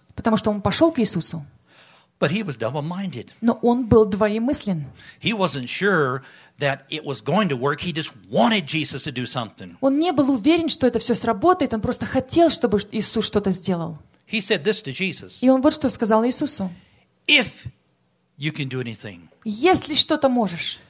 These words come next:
Speaker 2: just have compassion.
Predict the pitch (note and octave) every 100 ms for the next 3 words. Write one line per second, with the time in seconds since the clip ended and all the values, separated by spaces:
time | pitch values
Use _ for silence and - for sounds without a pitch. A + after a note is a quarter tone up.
0 | - - - B3 G#3+ F3 - - A#2 G2+
1 | - - G2 A2 - - - A3 A3 -
2 | - D3+ G2+ G2